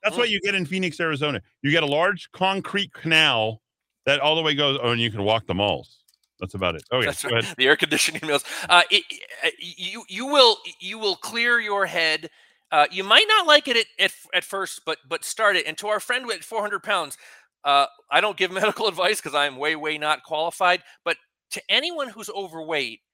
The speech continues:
Speaker 2: you know, go out this evening and walk for ten minutes. Don't kill yourself. Walk flat. Walk for ten minutes. If you get any symptoms or heart palpitations, talk to your doctor. I'm not encouraging you to do anything unsafe. Go out and walk. Just tr-, just try something. Do it for ten minutes. I do about two hours a day.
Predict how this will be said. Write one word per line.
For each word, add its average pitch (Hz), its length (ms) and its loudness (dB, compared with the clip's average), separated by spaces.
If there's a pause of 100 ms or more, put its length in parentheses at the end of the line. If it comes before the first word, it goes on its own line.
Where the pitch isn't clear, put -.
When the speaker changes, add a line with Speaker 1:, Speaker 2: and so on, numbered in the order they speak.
(720)
Speaker 2:
you 185 80 -14
know, 196 100 -10
go 208 360 -4
out 415 140 -4
this - 200 -8
evening 202 320 -10
and 151 100 -8
walk 143 300 -2
for 131 100 -12
ten 170 280 -8
minutes. - 460 -12 (120)
Don't 170 180 -4
kill 262 180 -4
yourself. 233 440 -4
Walk 170 280 -6
flat. 180 400 0 (360)
Walk 151 200 0
for 151 80 -10
ten 196 240 -2
minutes. 202 240 -4
If 160 100 -16
you 135 80 -18
get 165 180 0
any 185 140 -4
symptoms 208 520 -8
or 135 80 -6
heart 190 220 -4
palpitations, 196 720 -2 (360)
talk 160 220 0
to 170 60 -4
your 165 100 -4
doctor. 165 400 4 (280)
I'm 131 100 -10
not 151 180 6
encouraging 156 460 -8
you 160 100 -8
to 151 80 -8
do 156 160 -4
anything 147 280 -4
unsafe. 139 600 -4 (640)
Go 202 140 4
out 233 200 4
and 185 120 -8
walk. 156 300 0 (100)
Just - 240 -8
tr-, - 200 -10
just - 200 -12
try 214 480 2
something. 214 580 -6
Do 180 140 -12
it - 80 -18
for - 80 -18
ten 214 240 0
minutes. 160 200 -2
I 147 120 0
do 226 120 -8
about 208 220 0
two 220 160 -8
hours 175 300 0
a 143 40 -10
day. 135 280 -2